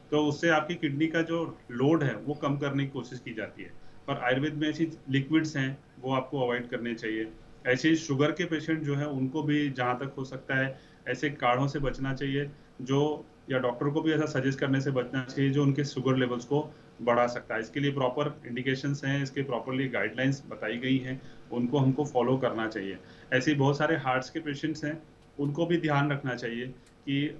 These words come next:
हम उनको कैसी, कौन सी दवाइयाँ दे सकते हैं और कौन सी उनकी, उनको रोगों को बढ़ा सकती है। तो इसमें बहुत अच्छा है कि हम ध्यान रख के दवाई दें। हर दवाई हर किसी patient के लिए नहीं है,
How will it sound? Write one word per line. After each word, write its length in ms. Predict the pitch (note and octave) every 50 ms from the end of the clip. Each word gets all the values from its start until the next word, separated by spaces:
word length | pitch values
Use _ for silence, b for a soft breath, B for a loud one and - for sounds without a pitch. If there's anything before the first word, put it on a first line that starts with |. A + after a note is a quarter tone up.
| -
हम 180 | C#3 C3+ C#3 C#3
उनको 220 | C3+ C3+ - D3
कैसी, 340 | C#3 - C#3+ C3 B2+ B2+ D#3+
कौन 320 | D3 - - - C#3+ C#3
सी 100 | C3+ D#3+
दवाइयाँ 380 | D#3 D3 C#3 C#3+ C#3+ D3 D3 C#3
दे 120 | C3 C3+
सकते 320 | C3+ C3+ D3 C#3+ - - D#3
हैं 200 | D3 D3+ D3 C#3+
और 80 | C#3
कौन 240 | C3+ - - C#3 C3
सी 120 | C3 - D#3
उनकी, 180 | C#3+ C#3+ D3+
उनको 580 | C#3+ C#3 - C3+ B2+ - C3+ C3 C3 C3 C3 - -
रोगों 220 | A#2 A#2+ A#2 B2 B2
को 100 | B2 C3+
बढ़ा 240 | A#2 A2+ A2 A2 A#2
सकती 380 | A2+ - A2+ - - B2 A#2
है। 100 | A#2 A#2+ - B B B B B B
तो 100 | - C#3+
इसमें 440 | C#3+ C#3+ C#3 - D#3+ E3+ F3 E3+ D#3 - - -
बहुत 260 | C3 A#2+ B2+ D#3+ D#3+
अच्छा 240 | D3+ D3 - - E3
है 160 | E3 E3 E3+
कि 160 | E3+ F3+ F3
हम 300 | D3+ C3+ D3+ D#3 F3 F3+
ध्यान 420 | D3+ C3+ - - B2 B2+ C#3+ D#3+ D#3+
रख 100 | D#3 -
के 100 | - D3+
दवाई 260 | C3 B2 A2+ A2 G#2+
दें। 180 | G2+ G2+ G2+ F#2+ b b b b b b -
हर 140 | D#3 E3 E3
दवाई 320 | - D#3+ D3 D3+ D#3+ E3
हर 160 | D3 D3+ D3+
किसी 240 | - - C#3+ D3 D3+
patient 360 | C#3+ C#3+ C3+ - D3 C#3 C3+
के 80 | C#3+ D3
लिए 120 | C#3 C#3
नहीं 180 | C3 B2 A#2 B2
है, 160 | C3 D3 E3